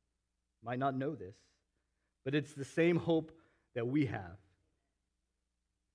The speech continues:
See, our prophet has called out the sins of the nation. He's called out the sins of God's people. He's called out their false worship. He's called out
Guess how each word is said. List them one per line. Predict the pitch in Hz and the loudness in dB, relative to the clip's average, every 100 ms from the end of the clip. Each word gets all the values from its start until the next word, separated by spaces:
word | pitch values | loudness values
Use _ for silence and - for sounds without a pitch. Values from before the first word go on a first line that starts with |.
| - | 2
See, | 170 | 4
our | 160 | 6
prophet | 190 220 262 202 | 6 6 6 4
has | 170 | 0
called | - 208 202 | 4 6 8
out | 202 180 | 4 4
the | 160 | 0
sins | 202 190 160 | 2 2 2
of | 151 | 2
the | |
nation. | 135 131 135 202 170 | 2 2 0 -6 -6
He's | - 180 - | 2 2 2
called | 185 220 | 2 6
out | 233 233 | 6 6
the | 175 | 2
sins | - 190 196 170 | 4 4 4 0
of | 147 | -2
God's | 165 165 - | 2 0 2
people. | 175 185 | 2 4
He's | 139 180 | 4 2
called | - - 220 214 | 2 6 8 8
out | 214 214 | 6 6
their | 165 | 2
false | - 160 156 | 4 2 6
worship. | 214 208 202 | 6 8 4
He's | 160 - | 0 0
called | 208 233 202 | 4 6 6
out | 196 185 | 4 0